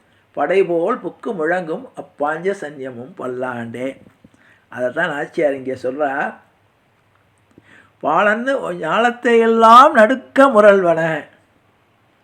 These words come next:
ஞாலத்தை எல்லாம் நடுக்க முரல்வன, பாலன வண்ணத்து உன் பாஞ்ச சன்னியமே,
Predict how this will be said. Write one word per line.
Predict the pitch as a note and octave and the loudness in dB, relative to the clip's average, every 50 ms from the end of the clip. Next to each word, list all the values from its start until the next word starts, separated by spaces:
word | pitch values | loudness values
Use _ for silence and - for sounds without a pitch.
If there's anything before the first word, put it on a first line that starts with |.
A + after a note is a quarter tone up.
| _ _ _ _ _ _ _ _ _ _ _ _ - | _ _ _ _ _ _ _ _ _ _ _ _ -18
ஞாலத்தை | G#2+ A#2+ C3+ D#3+ F#3 F#3 F#3+ - G3 G3 | -10 -4 -2 -2 -2 -2 -2 -2 0 0
எல்லாம் | G3 F#3+ F#3 F#3 F#3+ G#3 C4 A#3+ | 2 2 2 2 2 0 0 -2
நடுக்க | D#3+ D#3+ F#3+ G3 G3 - A3+ | -4 -4 -4 -4 -4 -4 -4
முரல்வன, | G#3 F#3+ F3+ F3+ F#3+ F#3+ F#3 E3+ E3+ F#3+ G#3+ - B3 E3 - - _ _ _ _ _ _ _ _ _ _ | -4 -2 0 0 0 0 0 0 0 0 2 0 0 -2 -4 -10 _ _ _ _ _ _ _ _ _ _
பாலன | - C#3 E3 G3 A#3 A#3+ B3 C4+ D4 | -4 0 2 4 4 4 4 4 4
வண்ணத்து | C#4 A3 G#3+ G#3 A3 A#3+ B3+ C4+ C4+ - - - C#4+ | 4 4 2 0 0 -2 -2 -2 -4 -6 -6 -4 -2
உன் | C#4+ B3+ B3 C4 D4+ D#4+ - _ _ _ - | -2 -2 -2 -4 -6 -8 -12 _ _ _ -2
பாஞ்ச | F3+ F3+ G3 G3 F#3+ G#3 A3 - - | 0 0 0 0 0 -2 -2 -2 -2
சன்னியமே, | C#3 C#3+ C#3 C3+ C3+ C3 B2 C3 C#3+ D#3+ D#3+ D3 A2 - _ | -6 -8 -6 -6 -6 -6 -6 -6 -6 -4 -4 -6 -8 -10 _